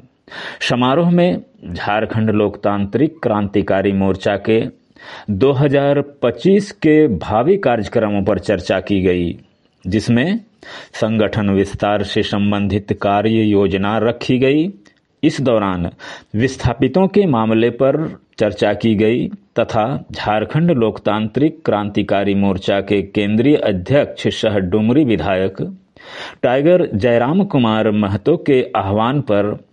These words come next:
आगामी छह जनवरी को सीसीएल का चक्का जाम करने का निर्णय लिया गया। केंद्रीय प्रवक्ता विजय कुमार सिंह ने कहा कि संगठन को मजबूत बनाने के लिए ग्यारह जनवरी से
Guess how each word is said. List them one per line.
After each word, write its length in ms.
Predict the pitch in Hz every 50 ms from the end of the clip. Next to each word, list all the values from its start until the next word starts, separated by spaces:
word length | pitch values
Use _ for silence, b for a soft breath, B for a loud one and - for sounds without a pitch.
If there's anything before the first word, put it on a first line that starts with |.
| _ _ _ -
आगामी 480 | 104 107 104 107 107 107 104 107 107
छह 300 | 98 - - - 156 175
जनवरी 480 | 190 147 123 110 107 101 98 101 98 95
को 460 | 95 - 104 101 98 - - - _ _
सीसीएल 580 | - - - 131 123 - 185 185 156 117 107 101
का 240 | 98 - 107 104 104
चक्का 460 | - - 110 98 - - - 107 101
जाम 400 | 92 87 98 101 107 107 107 101
करने 360 | 98 107 104 98 98 98 95
का 160 | 90 - 95
निर्णय 560 | 95 95 95 95 95 92 95 101 120 151 170 - - -
लिया 320 | 123 135 143 120 107 95
गया। 460 | 90 92 92 90 90 87 85 82 82 - - _ _ _ _ B B B B B B B B B B
केंद्रीय 400 | - 131 139 147 151 170 196 196
प्रवक्ता 760 | 185 190 - 135 127 127 127 - - - 151 156 165 165 - - - _ _ _ _
विजय 360 | 104 107 123 127 135 170 190 180
कुमार 380 | 185 - 127 117 113 110 107
सिंह 280 | - - - 110 107 110
ने 140 | 113 117 113
कहा 340 | - 110 92 98 110 110
कि 200 | 123 - - 143
संगठन 580 | 135 - 120 110 113 110 107 104 - 135 135 147
को 180 | 143 - 156 147
मजबूत 540 | 120 107 104 101 98 92 104 123 151 -
बनाने 500 | 190 160 139 117 107 104 101 101 104 104
के 160 | 98 - 110 104
लिए 340 | 104 107 110 110 113 113
ग्यारह 460 | 101 92 95 107 101 107 120 151 147 160
जनवरी 500 | 120 110 107 107 98 98 98 101 101 95
से 360 | - - 104 104 117 -